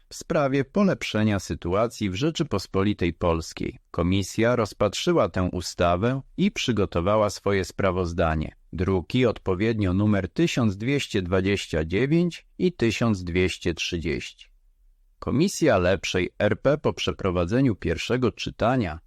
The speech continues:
i rozpatrzeniu tego projektu na posiedzeniu w dniu trzeciego marca bieżącego roku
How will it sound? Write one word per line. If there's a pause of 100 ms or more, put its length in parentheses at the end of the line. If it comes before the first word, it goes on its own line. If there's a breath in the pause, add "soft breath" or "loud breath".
(140)
i
rozpatrzeniu
tego
projektu (180)
na
posiedzeniu
w
dniu
trzeciego
marca
bieżącego
roku